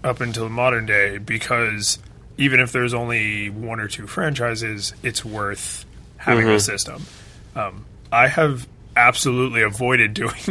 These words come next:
Speaker 1: that.
Speaker 2: <laughs>
Speaker 1: Um, and it's kinda come back in the long run, 'cause I actually did own a GameCube,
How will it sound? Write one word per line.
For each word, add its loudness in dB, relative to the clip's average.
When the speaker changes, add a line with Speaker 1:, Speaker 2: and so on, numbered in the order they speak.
Speaker 1:
that. 2
Speaker 2:
<laughs> -6
Speaker 1:
Um, 2
and 6
it's 2
kinda 4
come -4
back 6
in -2
the -4
long 2
run, 0
'cause -6
I 6
actually 2
did 2
own 0
a 0
GameCube, 0